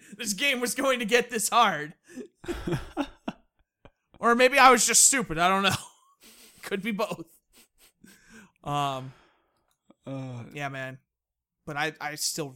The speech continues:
Speaker 1: really, really enjoy that game. I enjoy its characters. I enjoy its setting. It's got a crazy goddamn twist.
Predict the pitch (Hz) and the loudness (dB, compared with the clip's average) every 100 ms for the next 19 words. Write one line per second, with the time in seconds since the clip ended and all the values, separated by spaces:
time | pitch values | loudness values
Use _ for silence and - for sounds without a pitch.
0 | 139 131 131 131 120 131 131 131 131 135 | -16 -14 -12 -14 -14 -14 -12 -14 -14 -14
1 | 127 123 156 165 165 165 147 139 127 123 | -14 -14 -6 -4 -4 -6 -10 -12 -16 -16
2 | - 160 156 147 156 156 143 131 127 123 | -12 -8 -8 -8 -8 -8 -10 -18 -18 -20
3 | 117 - 156 156 156 151 156 - _ _ | -14 -10 -6 -6 -6 -8 -12 -18 _ _
4 | _ - 120 117 _ _ - - - 196 | _ -14 -14 -14 _ _ -20 -20 -8 -6
5 | 180 160 156 147 147 135 - 139 135 - | -6 -8 -8 -8 -8 -16 -14 -12 -8 -8
6 | - | -8